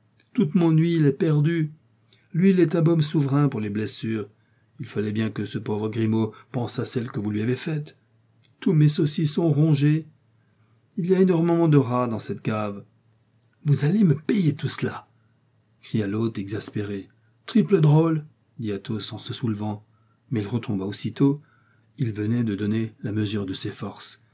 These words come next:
D'Artagnan vint à son secours en levant sa cravache.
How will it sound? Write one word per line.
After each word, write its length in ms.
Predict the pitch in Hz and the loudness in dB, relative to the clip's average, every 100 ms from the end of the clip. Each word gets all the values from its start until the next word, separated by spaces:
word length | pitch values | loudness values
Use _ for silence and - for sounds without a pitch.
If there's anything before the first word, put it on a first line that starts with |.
| _ _ _ _ - | _ _ _ _ -10
D'Artagnan 580 | 117 98 113 101 113 107 | -8 -6 -6 -4 -2 -4
vint 240 | 101 98 - | -4 -8 -8
à 80 | 98 | -10
son 180 | - 107 | -10 -10
secours 340 | - 127 98 | -2 -2 0
en 40 | 101 | -4
levant 240 | 98 101 | -6 -8
sa 160 | - 101 | -10 -12
cravache. 580 | 104 98 95 - - | -10 -10 -10 -12 -16